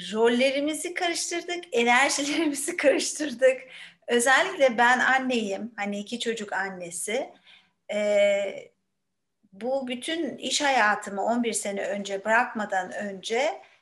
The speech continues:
ki bocaladığım dönemi bana tekrar hatırlattı. Hani sonra yoga ile birlikte tekrar o enerjilerim, o taşlar yerine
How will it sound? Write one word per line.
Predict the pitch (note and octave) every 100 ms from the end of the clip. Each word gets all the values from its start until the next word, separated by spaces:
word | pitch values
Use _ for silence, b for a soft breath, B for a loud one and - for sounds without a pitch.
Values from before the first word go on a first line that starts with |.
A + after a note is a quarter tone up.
| _
ki | - D#4 B3+
bocaladığım | A#3 A#3+ C#4 D#4 D4+ D#4 F#4 E4+
dönemi | C4+ C#4 D#4 D4+
bana | A#3+ G3 F#3
tekrar | G3 - F3+ F3+
hatırlattı. | F3+ F#3+ F3+ E3+ - - -
Hani | F3+ G#3+ G#3+
sonra | - A#3 A3+
yoga | A3 G#3+ A3 G#3+
ile | A3 G#3+
birlikte | A3 G#3 G#3+ A3+ A3+
tekrar | A3+ G3+ A3+ A3 A3 B B -
o | G#3+ G#3+
enerjilerim, | A3+ A3 G#3+ G#3+ G#3+ G#3 G#3+ A3
o | G#3 G#3
taşlar | G#3+ G#3 - G#3
yerine | G3+ G#3 G#3 G#3+ A3+ G#3+